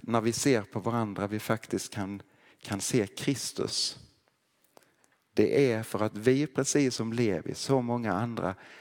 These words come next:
får ställa våra liv inför honom, precis som de är. Med våra sår, med också våra blödande sår.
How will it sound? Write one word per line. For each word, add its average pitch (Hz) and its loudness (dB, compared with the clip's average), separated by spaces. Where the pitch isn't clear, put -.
får - -6
ställa 127 2
våra 113 -2
liv 113 0
inför 104 -4
honom, 101 -6
precis 120 0
som 107 -8
de 110 -2
är. 113 -2
Med 139 4
våra 127 2
sår, 65 0
med 127 4
också - 0
våra 110 2
blödande 117 2
sår. 110 -2